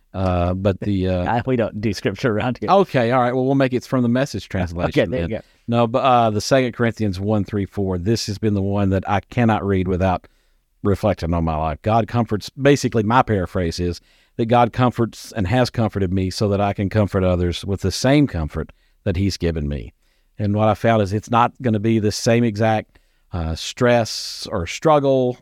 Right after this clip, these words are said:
Speaker 1: you know, that somebody else is going through. Maybe even their situation is a different, um, but the comfort is the same. That's
Speaker 2: Mm-hmm.
Speaker 1: God's comfort speaks to all those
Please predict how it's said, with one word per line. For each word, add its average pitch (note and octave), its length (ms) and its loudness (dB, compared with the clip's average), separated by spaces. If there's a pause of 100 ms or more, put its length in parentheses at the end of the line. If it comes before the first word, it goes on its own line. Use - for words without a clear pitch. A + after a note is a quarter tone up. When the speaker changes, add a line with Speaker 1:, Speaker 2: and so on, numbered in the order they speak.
Speaker 1:
you B2+ 160 -2
know, A2 200 2
that G#2+ 140 -4
somebody A2 380 0
else A2 220 -2
is G#2+ 100 -6
going A2 260 -2
through. G#2+ 180 -4
Maybe G#2 240 0
even A2 100 0
their G#2+ 100 2
situation G#2+ 600 0
is F#2 120 0
a F#2 60 -2
different, G2 380 -2 (560)
um, G2 500 -2 (140)
but A#2+ 160 2
the G#2+ 80 -4
comfort G#2 480 0 (120)
is F#2 160 -4
the E2 100 -4
same. E2 460 -4
That's G#2 200 0
Speaker 2:
Mm-hmm. F#2 160 -6
Speaker 1:
God's A2 300 2
comfort A2 320 0
speaks - 420 -4
to - 160 -8
all G#2 220 4
those F#2+ 440 0